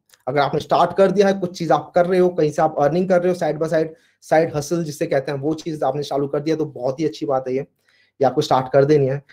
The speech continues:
अगर ये start नहीं किया, पैसे कमाना start नहीं किया, तो एटलीस्ट एक नई skill acquire करने के काम में लग जाना चाहिए,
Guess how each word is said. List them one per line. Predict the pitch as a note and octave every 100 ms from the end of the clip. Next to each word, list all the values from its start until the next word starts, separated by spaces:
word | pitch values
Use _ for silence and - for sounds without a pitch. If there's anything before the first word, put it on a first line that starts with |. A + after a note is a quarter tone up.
| _ -
अगर | E3+ G#3+ G3+
ये | E3 A#3+
start | C4 C4 A#3 A#3
नहीं | G#3+
किया, | A3+
पैसे | A3+ E3 D#3+ A3+
कमाना | G#3+ G#3+
start | G3+ F#3+
नहीं | G3
किया, | G3+
तो | G3+ F3+
एटलीस्ट | F3 G#3+ A#3+ -
एक | A3+ A3+
नई | D3+ G#3
skill | G#3 - A#3+
acquire | A#3 E3+ - F3 F3+
करने | F#3+ F#3 F#3
के |
काम | - D#3+ F3
में | E3+
लग | C#3+
जाना | C#3+ C#3
चाहिए, | B2 A2+ -